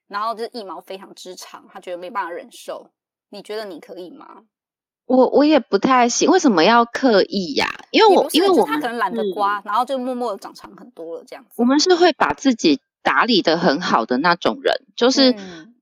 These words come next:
Speaker 2: 跟，呃，跟情人见面之前一定会把自己的所有细节都弄得好好的。对，所以如果，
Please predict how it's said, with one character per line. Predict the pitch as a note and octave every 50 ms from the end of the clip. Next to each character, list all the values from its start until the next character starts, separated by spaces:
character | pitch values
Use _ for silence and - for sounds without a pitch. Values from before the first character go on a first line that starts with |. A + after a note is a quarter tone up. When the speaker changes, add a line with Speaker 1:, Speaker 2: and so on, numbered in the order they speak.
| _ _ _
Speaker 2:
跟， | - B3+ B3 B3 B3+ B3+ B3+ B3+ B3+ A#3 -
呃， | - F#3 E3+ D#3 E3+
跟 | - - A#3 B3 B3+
情 | - - G#3+ F#3 F#3+
人 | F#3+ E3 D#3+ E3+ E3+
见 | - G#3+ G3
面 | F#3+ F#3+ G3+ F3+ D#3+
之 | - - F#3 F#3+ G3
前 | - F3+ C#3+ -
一 | D#3 D3+
定 | - G#3+ G#3 G#3+
会 | A3 A3
把 | G3 - B2 B2
自 | - - E3+
己 | C#3
的 | A#2 B2+ B2 C3+
所 | - - C#3+ D3+
有 | C3 G#2+
细 | - - - D#3
节 | C3+ C#3 B2+
都 | C3 C#3+ C#3+
弄 | D3 D3 C3+ B2+
得 | B2+ B2+
好 | - - A2+ A2
好 | A2 - - E2+ - _
的。 | - A#1+ - - - _ _ _ _ _
对， | A#3 A#3 G3+ F3+
所 | F3+ - A#3 B3
以 | A#3 F#3+ C#3+ - - - B2+
如 | F3+ G3
果， | A#3+ A3+ F#3 D#3